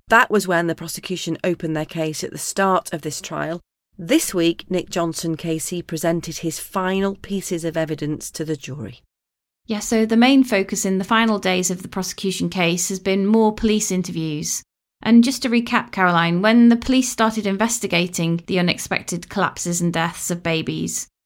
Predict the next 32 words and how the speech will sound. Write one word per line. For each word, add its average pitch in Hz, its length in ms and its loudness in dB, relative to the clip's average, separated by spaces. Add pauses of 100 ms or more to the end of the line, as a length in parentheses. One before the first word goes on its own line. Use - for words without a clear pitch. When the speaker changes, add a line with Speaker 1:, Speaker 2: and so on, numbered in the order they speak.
Speaker 2:
Lucy 233 300 4
Letby 220 280 2
was 202 160 0
arrested 208 460 -4
three 226 300 0
times. 170 680 0 (460)
First 233 320 2
in 202 100 2
July 214 300 4
two 254 160 0
thousand 240 340 2
and 233 160 6
eighteen, 214 560 0 (300)
more 233 120 8
than 226 200 6
two 254 180 2
years 226 540 4
after 180 320 -4
the 180 80 -2
final 196 400 0
baby, 175 500 0
baby 180 320 -2
Q, 175 460 2
was 170 160 -2
allegedly 175 480 -2
attacked. - 580 -4 (560)
She - 160 0
was 214 140 2
then 247 240 6
arrested 190 440 0
twice 226 400 0
more, 165 360 0